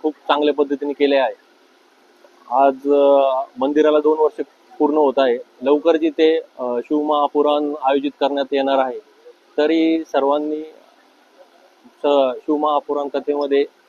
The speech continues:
जास्तीत जास्त उपस्थिती द्यावी ही नम्र विनंती. धन्यवाद.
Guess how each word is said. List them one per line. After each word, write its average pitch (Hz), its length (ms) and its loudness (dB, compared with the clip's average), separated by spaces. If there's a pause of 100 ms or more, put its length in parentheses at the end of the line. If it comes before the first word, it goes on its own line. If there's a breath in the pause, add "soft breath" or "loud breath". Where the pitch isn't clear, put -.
(120)
जास्तीत 139 300 -4
जास्त 139 240 -2
उपस्थिती 135 420 -6 (560)
द्यावी 127 300 2
ही 120 140 -16
नम्र 113 220 -12
विनंती. - 460 -16
धन्यवाद. 98 280 -6